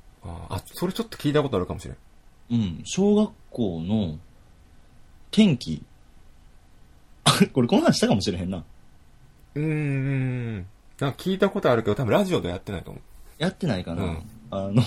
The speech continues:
Speaker 1: 今だってこ-、
Speaker 2: ほんま
Speaker 1: こんなのがずうずうしい感じのキャラでやってんのに。
Speaker 2: いや、ずうずうしないやろ。
Speaker 1: ずうずうしいよ。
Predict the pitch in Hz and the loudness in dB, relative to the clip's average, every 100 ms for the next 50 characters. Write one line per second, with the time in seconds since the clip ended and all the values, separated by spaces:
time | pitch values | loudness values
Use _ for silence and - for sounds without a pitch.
0 | 113 - - 101 120 127 156 190 214 202 | 0 -12 -12 -4 -2 0 0 2 2 2
1 | 123 120 98 85 113 113 113 107 85 90 | -2 0 -2 -4 -4 -4 -2 -2 -4 -2
2 | 85 85 87 98 87 80 82 - 87 80 | -4 -2 -4 -2 -2 -2 -6 -6 -8 -6
3 | 78 80 - - - - - - 170 147 | -8 -12 -18 -20 -20 -20 -8 4 6 6
4 | 123 208 226 240 - 127 95 104 80 101 | 2 -4 -2 -4 -2 -2 -2 -8 -6 -4
5 | 127 131 123 - - | -4 -4 -6 -8 -14